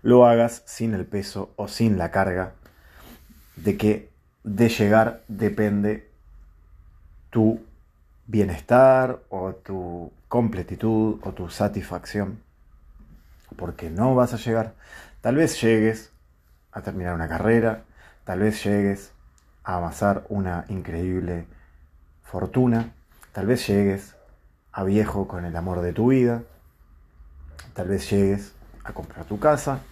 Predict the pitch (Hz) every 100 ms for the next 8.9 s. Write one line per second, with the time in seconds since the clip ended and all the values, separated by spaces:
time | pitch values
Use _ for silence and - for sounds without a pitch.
0 | - - - - - 90 98 - 104 104
1 | 101 101 101 98 90 101 101 - 120 120
2 | 101 - 90 95 104 98 85 85 85 85
3 | 95 - 104 208 151 147 160 156 131 107
4 | 131 127 131 117 120 107 - 113 113 107
5 | 107 107 - 98 104 107 113 107 - -
6 | - - - 135 123 - 139 123 104 98
7 | 95 - 110 98 92 220 - 220 - -
8 | 90 - - - 113 110 107 95